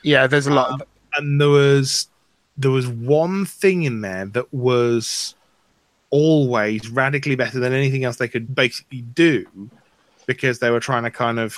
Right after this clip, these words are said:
Speaker 2: um, create something interesting, different, and it, it, it hobbled them. So they created version two to say, "Okay, if that core's been replaced, that card is phased out."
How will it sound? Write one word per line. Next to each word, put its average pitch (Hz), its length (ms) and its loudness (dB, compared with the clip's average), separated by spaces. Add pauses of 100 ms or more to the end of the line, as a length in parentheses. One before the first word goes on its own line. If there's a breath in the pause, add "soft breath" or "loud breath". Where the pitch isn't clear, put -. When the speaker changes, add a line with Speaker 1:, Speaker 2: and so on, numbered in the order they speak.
Speaker 2:
um, 110 360 -4 (720)
create 160 280 0
something 151 220 -2
interesting, 143 440 0
different, 135 340 -2 (100)
and 127 180 0
it, 131 140 -6 (140)
it, 143 220 -2
it 165 120 -4
hobbled 160 400 0
them. 98 160 -8 (640 loud breath)
So 151 180 2
they 143 160 2
created 151 640 0
version 127 420 -2
two 131 600 0 (500 soft breath)
to 139 80 -6
say, 135 460 0
"Okay, 147 400 0
if 123 120 -6
that 160 240 -2
core's 151 280 0
been 135 200 -2
replaced, 139 920 -2 (500)
that 143 320 -4
card 127 320 0
is 120 140 -4
phased 113 340 -4
out." 92 180 -6